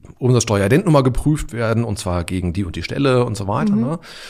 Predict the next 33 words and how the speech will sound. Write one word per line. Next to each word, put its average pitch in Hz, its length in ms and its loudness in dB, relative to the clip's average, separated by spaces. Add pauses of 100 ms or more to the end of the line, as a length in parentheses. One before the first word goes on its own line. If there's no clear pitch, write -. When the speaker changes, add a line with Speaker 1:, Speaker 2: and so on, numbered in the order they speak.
(300)
Speaker 1:
Ähm, 104 640 2
und, 98 540 0
ähm, 95 560 0
wir 92 60 0
sind 135 140 2
also 110 180 -2
im 95 100 -2
Online-Business, 101 720 0
ne? 113 140 -4
Und, 113 180 -4
und 95 160 -4
wir 95 140 0
Onliner 113 400 2
wollen 101 220 4
ja 107 80 4
am 101 80 0
liebsten 110 280 -4
in, 107 220 -2
innerhalb 101 300 -2
von - 80 -8
zwei 98 220 -2
Stunden - 180 -6
das 92 100 -6
Paket 95 300 -4
gepackt - 400 0
haben 98 240 2
und, 92 180 -4
und - 160 -4
auf 90 140 -6
dem 90 100 -2
Laster 165 280 2
Speaker 2:
Ja, 208 120 2
Speaker 1:
haben, - 240 -4